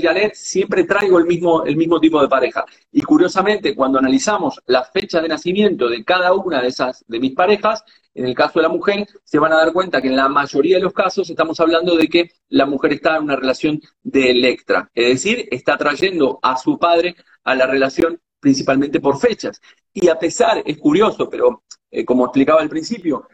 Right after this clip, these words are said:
para los que no lo vieron, nos estamos comunicando inconscientemente y esa fecha se está moviendo a nivel inconsciente y es percibida por la fre-, por la persona que tengo enfrente de forma inconsciente, aunque nos parezca,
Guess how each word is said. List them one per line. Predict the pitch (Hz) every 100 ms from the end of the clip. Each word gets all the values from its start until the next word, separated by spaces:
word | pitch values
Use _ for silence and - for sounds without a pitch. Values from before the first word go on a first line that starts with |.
| -
para | 127
los | 131 131
que |
no | 151
lo | 165
vieron, | 190 208 135 - _ _
nos | 156 175 -
estamos | 165 - 214
comunicando | 208 190 196 220 262 202
inconscientemente | 156 143 143 165 147 139 139 127 - -
y | 175
esa | 214 202 180
fecha | 226 - 214
se | 175
está | - 196 190
moviendo | 170 175 254 254 196 139
a | 131
nivel | 127 135
inconsciente | 139 135 135 135 151 123 107
y | 139
es | 202
percibida | - 185 - 202 240 233 196
por | 156
la |
fre-, | 139 160 165
por | - 139
la | -
persona | 175 180
que | 160
tengo | 156 156
enfrente | 143 180 185 180 - _
de | - 143
forma | 139 165 170 165
inconsciente, | 156 165 190 202 208 -
aunque | 170 196 196
nos | 175 165
parezca, | 160 165 180